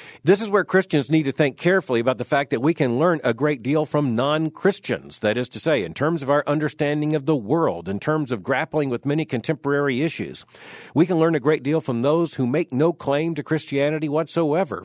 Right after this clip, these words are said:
Furthermore, the great apologists of the Christian faith learned how to learn from those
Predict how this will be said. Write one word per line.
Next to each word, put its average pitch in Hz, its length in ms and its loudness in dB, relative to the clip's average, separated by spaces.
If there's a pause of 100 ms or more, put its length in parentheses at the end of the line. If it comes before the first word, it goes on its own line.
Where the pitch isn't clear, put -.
Furthermore, 156 500 2
the 143 120 -2
great 175 200 0
apologists 165 680 -2
of 131 40 -6
the 127 60 -4
Christian 151 380 -2
faith 151 400 -2 (360)
learned 185 360 2
how 175 180 0
to 175 260 2
learn 156 300 0
from 160 200 -2
those 151 360 0